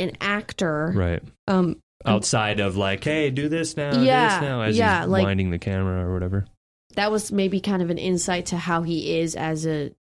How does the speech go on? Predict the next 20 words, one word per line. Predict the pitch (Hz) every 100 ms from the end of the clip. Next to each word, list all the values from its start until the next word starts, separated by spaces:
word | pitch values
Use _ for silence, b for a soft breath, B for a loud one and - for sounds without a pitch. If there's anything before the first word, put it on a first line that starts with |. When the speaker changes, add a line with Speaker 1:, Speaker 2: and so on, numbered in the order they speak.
| -
Speaker 1:
director | 175 151 147 180 170
in | 160
real | 156 151
life, | 147 156 -
coaching | - 165 - 165
his | 151 -
actors | 151 147 - 175 175 -
on | - 156
how | 151 160 151
to, | 147 - _ _ -
like, | 180 165
what | 165 -
emotional | 156 151 - 165 147
state | - 156 -
to | -
be | 175 185
in. | 185 196 - _ _ _ _ _ _ -
Speaker 2:
Mm-hmm. | 95 90
Speaker 1:
You | 190
think? | 214 214